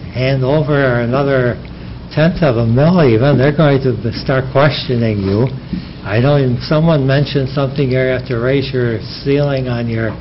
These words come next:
on your caps, or your cap on your millage rates, or whatever that is. If you ask for a,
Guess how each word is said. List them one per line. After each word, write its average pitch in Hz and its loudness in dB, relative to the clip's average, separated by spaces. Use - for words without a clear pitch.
on 113 -6
your 104 -4
caps, 139 -2
or 104 -6
your 104 -4
cap 139 -6
on 120 -2
your 107 -4
millage 139 0
rates, 110 -4
or 110 -4
whatever 107 -2
that 101 -2
is. 107 2
If 110 -2
you 160 4
ask 147 2
for 131 2
a, 110 0